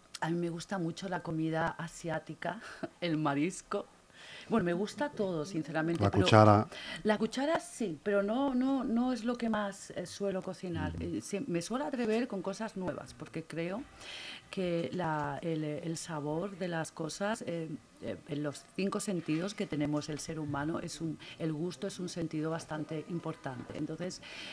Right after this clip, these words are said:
Speaker 1: soy partidaria de hacer, eh, platos que no se suela comer a diario, para despertar ese sentido, porque es que es un placer. Es un placer cuando pruebas algo y dices, "Dios, qué bueno está", es que te lleva a...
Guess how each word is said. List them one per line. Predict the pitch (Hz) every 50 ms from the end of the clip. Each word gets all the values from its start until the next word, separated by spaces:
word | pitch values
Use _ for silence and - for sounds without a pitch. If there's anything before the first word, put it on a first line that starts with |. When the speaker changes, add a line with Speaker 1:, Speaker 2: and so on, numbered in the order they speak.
| - - -
Speaker 1:
soy | - - 180
partidaria | - - 208 208 - - 110 104 185 175 170 165 185 202 208
de | 202
hacer, | 190 185 - - 185 175 175 175 170 165 - - - -
eh, | - 165 170 165 160 147 143 127 - - - - - -
platos | 196 196 170 170 - 190 190 214 233 - - -
que | - 185 156
no | 160 165 175 180
se | - - 185
suela | 160 - 180 165 165 170 170 170
comer | 180 180 160 156 160 165 170
a | 180 165
diario, | 156 151 151 139 131 131 - - -
para | - 180 165 156
despertar | 160 165 - - - 160 - - - 165 165
ese | 185 180 - 202
sentido, | 185 - 190 165 - 202 220 220
porque | - 190 - -
es | - -
que | 240
es | 233 -
un | 294 269 262
placer. | 196 156 135 - - - 233 277 - - - - - - -
Es | - 254
un | 247
placer | 247 240 233 247 240
cuando | 240 247 233 220 220
pruebas | - 226 208 214 214 - - -
algo | - 226 233 240 180 214 202 - - - - - - -
y | 214
dices, | 214 - 220 175 131 139
"Dios, | - 104 104 123 135 151 - - -
qué | 220 208 175
bueno | 170 214 233 247 262
está", | 208 - - - - - - -
es | 190 175 -
que | - 240
te | 240 226 208
lleva | 170 202 240 269 240 196 180 -
a... | - - 156